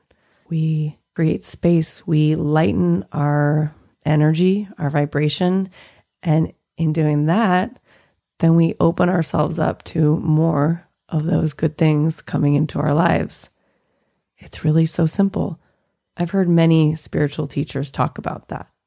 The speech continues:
that if you have gratitude in your mind,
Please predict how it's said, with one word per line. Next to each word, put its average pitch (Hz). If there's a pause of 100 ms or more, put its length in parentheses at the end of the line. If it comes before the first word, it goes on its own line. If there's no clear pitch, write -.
that 160
if 170
you 170
have 165
gratitude 160
in 156
your 185
mind, 160